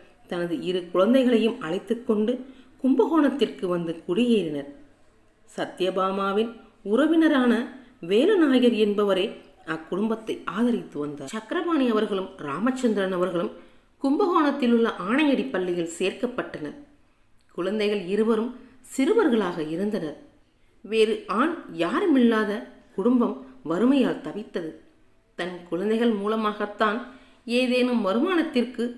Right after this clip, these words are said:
வழி தேட வேண்டும் என்று முடிவெடுத்தார் சத்யபாமா அவர்கள். சக்கரபாணிக்கு வயது பனிரெண்டு, ராமச்சந்திரன் அவர்களுக்கு வயது ஆறு. பள்ளியில் இருந்து விலக வேண்டிய சூழ்நிலை உருவானது.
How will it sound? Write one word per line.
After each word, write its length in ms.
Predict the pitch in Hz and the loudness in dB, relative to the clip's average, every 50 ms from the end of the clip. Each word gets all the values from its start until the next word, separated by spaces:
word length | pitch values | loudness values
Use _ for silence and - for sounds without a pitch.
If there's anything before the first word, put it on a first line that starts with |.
| - 202 160 | -14 -12 -8
வழி 240 | 147 151 175 247 262 | -4 -2 -2 -2 0
தேட 240 | 262 311 277 254 220 | 0 0 2 2 0
வேண்டும் 420 | 185 165 165 190 202 202 220 196 185 | 0 -2 -2 -2 0 0 0 0 0
என்று 320 | 175 170 170 170 165 151 151 - - - - _ _ - | -2 -4 -4 -2 -4 -6 -6 -8 -16 -20 -20 _ _ -10
முடிவெடுத்தார் 640 | 156 151 160 214 214 185 165 160 - - 147 143 - - - _ _ _ _ _ _ _ _ _ _ _ _ _ _ - | -6 -4 -2 0 0 -2 -2 -4 -8 -10 -12 -12 -14 -18 -20 _ _ _ _ _ _ _ _ _ _ _ _ _ _ -14
சத்யபாமா 600 | - - - - - 233 240 226 208 185 170 156 | -12 -12 -10 -4 -2 0 0 0 -2 -4 -6 -6
அவர்கள். 320 | 147 143 147 147 139 - - - _ _ _ _ _ _ _ _ _ - | -8 -10 -10 -12 -14 -16 -18 -20 _ _ _ _ _ _ _ _ _ -12
சக்கரபாணிக்கு 800 | - - 175 - 180 180 180 185 185 185 190 185 - - - 180 | -10 -10 -8 -6 -6 -6 -4 -4 -4 -6 -6 -8 -10 -10 -8 -6
வயது 340 | 170 165 180 202 190 214 262 - - - - | -4 -2 -2 -2 -4 -4 -8 -10 -12 -14 -8
பனிரெண்டு, 540 | - 160 180 220 247 262 226 180 135 135 - - - - - _ _ _ _ _ - | -6 -4 -2 0 0 0 0 -2 -2 -6 -10 -14 -18 -20 -20 _ _ _ _ _ -18
ராமச்சந்திரன் 800 | - 180 190 220 277 415 427 - - 247 233 220 226 214 208 196 | -14 -8 -4 -4 -2 -2 -4 -4 -2 -2 -2 0 0 -2 -2 -2
அவர்களுக்கு 460 | 185 190 202 190 202 202 202 - - 170 | -2 -4 -4 -2 -4 -4 -6 -6 -10 -6
வயது 340 | 180 180 196 208 208 226 233 - - - - 147 | -6 -4 -4 -4 -4 -6 -10 -10 -16 -18 -14 -10
ஆறு. 260 | 151 180 208 214 190 - - - - _ _ _ _ _ _ _ _ _ _ _ _ _ - | -6 -6 -4 -4 -6 -8 -12 -20 -20 _ _ _ _ _ _ _ _ _ _ _ _ _ -8
பள்ளியில் 420 | 240 233 269 415 480 494 453 339 | -4 -2 0 2 2 4 4 2
இருந்து 220 | 285 247 240 233 214 | 2 2 2 0 0
விலக 240 | 190 190 214 247 311 285 | 0 -2 0 0 2 2
வேண்டிய 340 | 247 233 220 214 202 208 202 | 2 2 2 2 0 -2 -4
சூழ்நிலை 480 | 208 - 214 220 233 247 247 214 190 175 | -4 -2 0 2 2 4 2 2 0 0
உருவானது. 560 | 156 170 196 214 214 214 196 180 170 147 160 | -2 -2 0 0 0 0 -2 -2 -6 -10 -12